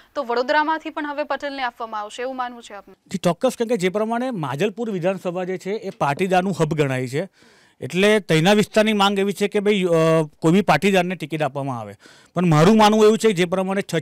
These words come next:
Speaker 2: છ ટર્મથી જે યોગેશભાઈ પટેલ જીતી રહ્યા છે, હવે કોઈ યુવાન જે નેતા હોય કે યુવા કોઈ કાર્યકર્તા હોય, જો એને જો ચાન્સ આપવામાં આવે તો વડોદરા મત વિસ્તાર હોય કે એને કેબિનેટમાં કોઈ સ્થાન મળે તો એ ગુજરાતને આગળ લાવી શકે.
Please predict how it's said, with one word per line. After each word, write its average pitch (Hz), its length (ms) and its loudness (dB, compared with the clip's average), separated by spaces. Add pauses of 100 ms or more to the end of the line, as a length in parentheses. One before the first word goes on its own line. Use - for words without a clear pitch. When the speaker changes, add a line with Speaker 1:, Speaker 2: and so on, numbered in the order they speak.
Speaker 2:
છ - 20 2
ટર્મથી 180 420 -4
જે 170 100 -6
યોગેશભાઈ 160 420 -4
પટેલ 156 340 -6
જીતી 147 260 -10
રહ્યા 139 240 -10
છે, 117 200 -20 (460)
હવે 175 220 2
કોઈ 208 240 2
યુવાન 180 560 2 (200)
જે 151 260 -2
નેતા 175 280 4
હોય 139 300 -2 (320)
કે 160 80 -2
યુવા 165 320 4
કોઈ 208 140 -4
કાર્યકર્તા 170 520 -8
હોય, 156 140 -6
જો 180 200 -10
એને 170 300 2
જો 233 120 4
ચાન્સ 214 300 0
આપવામાં 214 340 2
આવે 208 180 2 (440)
તો 196 80 2
વડોદરા 196 420 4
મત 180 240 0
વિસ્તાર 196 380 2
હોય 185 320 0 (140)
કે 196 80 -6
એને 190 460 0
કેબિનેટમાં 180 520 -2
કોઈ 202 100 -8
સ્થાન 185 280 -8
મળે 165 300 -10 (480)
તો 247 200 4
એ 240 100 -4
ગુજરાતને 190 480 2
આગળ 175 200 4
લાવી 151 260 4
શકે. 110 300 -10